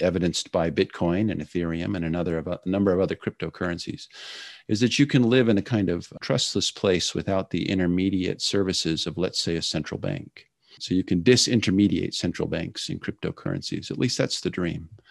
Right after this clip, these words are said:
The idea here is to disintermediate the players in the intellectual property space, and there are a lot of them. So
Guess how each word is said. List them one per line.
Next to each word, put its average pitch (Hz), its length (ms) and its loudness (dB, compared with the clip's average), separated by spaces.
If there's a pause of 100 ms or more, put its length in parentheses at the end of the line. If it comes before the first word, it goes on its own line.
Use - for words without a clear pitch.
(420)
The 110 200 6
idea 110 320 6
here 104 520 -2
is - 200 -6
to 92 120 -2
disintermediate 90 1400 -2
the 82 80 0
players 87 540 -2
in 80 80 0
the 82 120 -2
intellectual 85 580 -6
property - 420 -8
space, - 440 -6
and 87 140 0
there 110 140 2
are 104 200 2
a 85 60 0
lot 107 220 -2
of - 80 -8
them. - 320 -10 (640)
So 82 480 0